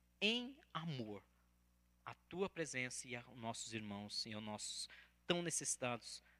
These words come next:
amigos que estão ao nosso redor. Fica conosco, nos abençoa nessa semana, nos dá um tempo de graça, de alegria e principalmente derrama os teus dons sobre nós. Em nome do Pai, do Filho e do Espírito Santo de Deus.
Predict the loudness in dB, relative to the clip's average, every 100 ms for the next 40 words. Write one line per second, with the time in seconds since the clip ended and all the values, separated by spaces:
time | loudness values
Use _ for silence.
0 | _ -4 -2 0 0 -2 0 -2 -2 -2
1 | -4 -4 -4 -8 -12 -20 _ _ -20 -20
2 | -20 _ _ 4 4 4 2 4 4 2
3 | -6 -10 -12 -4 4 6 6 2 2 2
4 | 2 -2 -2 0 0 0 -2 -8 -18 -14
5 | 0 2 4 0 0 -8 2 4 4 2
6 | -2 0 2 2 0 -2 0 2 0 -2
7 | -8 -6 0 2 2 2 4 4 6 6
8 | 8 8 8 4 2 0 0 -2 -2 -2
9 | 0 0 -2 -6 -12 -8 -2 2 8 8
10 | 8 0 -4 -6 -6 -10 -20 -12 -2 0
11 | 2 2 2 -2 0 -2 0 -2 0 -2
12 | -4 -8 0 0 2 -2 -6